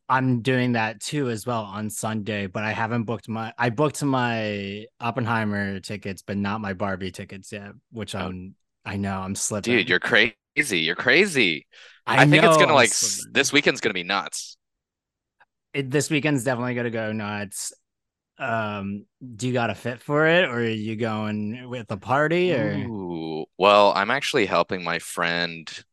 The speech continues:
Speaker 2: pack her apartment to move afterwards, so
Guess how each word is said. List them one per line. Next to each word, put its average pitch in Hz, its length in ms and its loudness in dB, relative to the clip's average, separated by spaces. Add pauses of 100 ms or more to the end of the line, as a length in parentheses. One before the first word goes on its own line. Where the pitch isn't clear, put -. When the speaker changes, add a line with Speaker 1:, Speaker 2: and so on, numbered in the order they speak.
(880)
Speaker 2:
pack 85 320 2 (640)
her 90 80 4
apartment 82 540 -2
to - 120 -14
move 80 540 -6
afterwards, 92 680 0
so 80 380 2